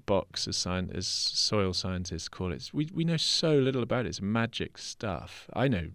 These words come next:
nothing about it, but I'm fascinated by people who do. I mean, I just, I'm a s-,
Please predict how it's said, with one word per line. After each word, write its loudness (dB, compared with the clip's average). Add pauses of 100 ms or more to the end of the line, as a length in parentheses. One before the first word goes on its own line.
nothing -2
about -6
it, -8
but -4
I'm -2
fascinated -2
by -6
people -4
who -2
do. 0
I -2
mean, -2
I -2
just, -4
I'm 2
a -
s-, 0